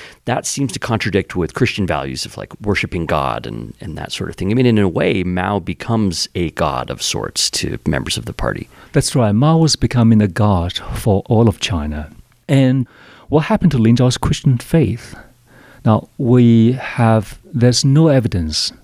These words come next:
Speaker 2: that she ever gave up her faith. What seems to have happened, she did drift away from, from the church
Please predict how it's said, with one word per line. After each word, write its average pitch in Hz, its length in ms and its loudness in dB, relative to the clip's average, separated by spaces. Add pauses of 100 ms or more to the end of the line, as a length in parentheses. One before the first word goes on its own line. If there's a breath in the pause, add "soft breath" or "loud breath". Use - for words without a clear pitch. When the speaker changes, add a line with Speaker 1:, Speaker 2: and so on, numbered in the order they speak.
Speaker 2:
that 98 180 0
she - 220 -2
ever 98 420 0 (1000)
gave 120 200 2
up 104 200 -4
her 95 120 -8
faith. 87 380 -12 (880 loud breath)
What 127 220 0
seems 185 340 4
to 131 100 0
have 104 100 0
happened, 90 500 0
she 95 720 4 (120)
did 156 340 0 (560)
drift 123 380 0
away 117 320 2
from, 98 360 0 (140)
from 92 240 2
the 92 80 2
church - 560 -4